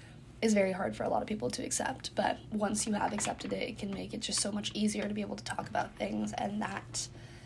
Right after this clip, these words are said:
means so much. But yeah, um, I feel like that was such a pressing thing on my mind this week, which is why I just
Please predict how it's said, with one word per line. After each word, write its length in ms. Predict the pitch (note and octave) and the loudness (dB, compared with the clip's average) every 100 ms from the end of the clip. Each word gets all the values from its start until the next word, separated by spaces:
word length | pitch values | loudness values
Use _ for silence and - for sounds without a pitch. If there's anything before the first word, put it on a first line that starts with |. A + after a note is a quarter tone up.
| - - - - - | -14 -14 -14 -8 0
means 640 | G#3 - - - - - - | 2 2 0 2 2 0 -2
so 480 | - - - - G3+ | -2 0 2 2 2
much. 640 | G#3 - - - - - - - - - - - - - - - - - | 0 -2 -4 0 0 0 -8 -14 -16 -14 -16 -14 -14 -14 -14 -14 -12 -6
But 140 | E4+ | 2
yeah, 240 | F4+ F#4 G#3+ - - - - - - | 4 4 2 -4 -6 -2 -2 -6 2
um, 560 | B3+ C4+ A3+ G#3+ G3+ - - - | 8 10 10 8 4 -2 -10 -4
I 80 | C4+ | -2
feel 260 | B3+ C4 B3 | 2 8 10
like 380 | A3+ G3+ G#3 - - - | 10 6 2 -10 -8 2
that 160 | G3+ | 4
was 100 | G#3 | 4
such 160 | - G#3+ | 0 0
a 60 | G#3+ | -2
pressing 480 | G#3+ F#3+ A3 A3 | -2 0 2 4
thing 120 | G#3+ A3 | 4 6
on 140 | G#3+ | 6
my 120 | G3 | 6
mind 320 | F#3+ F#3 F#3+ | 2 0 2
this 180 | G#3 G#3+ | 2 2
week, 280 | C4+ C4 - | 4 2 2
which 220 | A#3 - | -2 0
is 300 | G#3+ G3+ - - - - - - - | 0 0 -4 -8 -14 -14 -14 -16 -8
why 460 | - A3 G#3 G3 F#3+ | 2 8 8 8 6
I 100 | F#3+ | 4
just 380 | - - - | 0 -4 -4